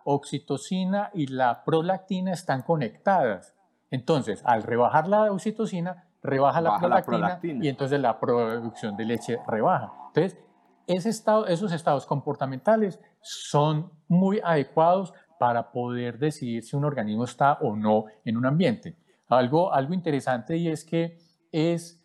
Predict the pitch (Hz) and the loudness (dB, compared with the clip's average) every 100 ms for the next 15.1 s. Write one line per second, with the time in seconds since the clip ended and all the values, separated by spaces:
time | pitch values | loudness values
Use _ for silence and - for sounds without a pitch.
0 | _ - 160 135 139 175 147 139 156 165 | _ -8 -4 -2 -2 -2 -2 -2 -2 0
1 | 165 165 160 156 139 135 156 165 143 131 | 0 2 2 2 0 -2 -2 2 2 2
2 | 123 131 135 113 117 147 - 131 - 151 | 0 -2 -2 -4 -2 -4 -2 -4 -2 -2
3 | 123 - 139 135 _ _ _ _ _ _ | -2 -2 -2 -2 _ _ _ _ _ _
4 | _ _ 139 143 151 170 - 208 175 170 | _ _ 0 4 6 4 2 2 0 2
5 | 190 185 175 147 131 127 139 143 120 107 | 2 4 4 2 2 2 4 4 4 -2
6 | 117 110 - 113 113 123 139 151 165 160 | -4 -6 -4 -2 -2 2 2 4 2 0
7 | - 147 147 143 - 196 185 160 143 - | -4 -4 -4 -6 -4 -4 -2 -6 -6 -12
8 | _ _ - 113 - 104 98 - _ - | _ _ -8 -6 -2 0 0 -2 _ -6
9 | 123 127 120 - 143 - _ _ _ 107 | -4 -4 -6 -2 -2 -2 _ _ _ -8
10 | 117 113 156 110 - _ _ _ _ _ | -4 0 0 0 -8 _ _ _ _ _
11 | _ _ - 131 - - 151 175 170 185 | _ _ 0 0 -2 -2 2 2 2 0
12 | 175 175 151 - 143 143 165 165 143 139 | 2 0 0 -2 0 2 0 0 0 2
13 | 180 143 139 151 135 135 - 123 - 160 | 2 2 -2 0 0 -2 -4 -6 -2 0
14 | 156 143 123 135 143 131 120 - 170 98 | 0 -2 0 -2 -2 -8 -6 2 2 0
15 | - | -12